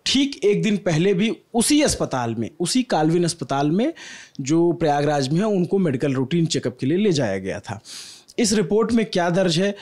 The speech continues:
क्या उनकी शारीरिक स्थिति कैसी थी, क्या वो वाकई डरे हुए थे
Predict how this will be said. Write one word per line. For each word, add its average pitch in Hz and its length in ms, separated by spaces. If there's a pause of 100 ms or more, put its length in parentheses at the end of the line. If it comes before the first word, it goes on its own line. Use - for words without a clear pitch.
(440)
क्या 208 420
उनकी 202 260
शारीरिक 185 460
स्थिति 190 340
कैसी 180 380
थी, 190 180
क्या 185 180
वो 185 260
वाकई 147 420
डरे 156 260
हुए 180 300
थे 175 320